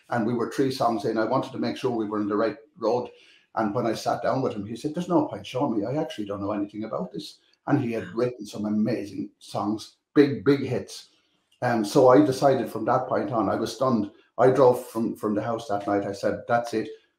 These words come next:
All my music books, I'm taking out all the music theory. All my teaching, I'm taking out all the music theory." And from that day to this, my books are different. There's actually no music in my books at all.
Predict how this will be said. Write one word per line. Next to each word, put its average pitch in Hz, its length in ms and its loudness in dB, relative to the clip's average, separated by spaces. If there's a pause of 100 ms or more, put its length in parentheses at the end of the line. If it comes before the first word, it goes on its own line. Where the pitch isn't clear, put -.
(220)
All 127 180 8
my 120 160 4
music 113 400 0
books, 104 240 -4
I'm 95 140 -2
taking 117 260 -2
out 110 160 0
all 117 180 4
the 104 80 0
music 104 380 0
theory. 104 380 -2
All 127 180 6
my 120 140 2
teaching, 110 360 -2
I'm 101 140 0
taking 107 260 -2
out 110 180 0
all 110 140 0
the 101 80 -6
music 101 380 -4
theory." 117 380 -2 (440)
And 113 200 2
from 123 180 2
that 143 240 6
day 131 160 6
to - 100 -4
this, 117 360 -2 (180)
my 139 220 6
books 135 280 2
are 127 60 -4
different. 123 340 0
There's 117 140 0
actually 156 280 4
no 123 140 6
music 123 400 0
in 104 80 -6
my 104 100 -2
books 101 280 -4
at 98 80 -10
all. 107 300 -2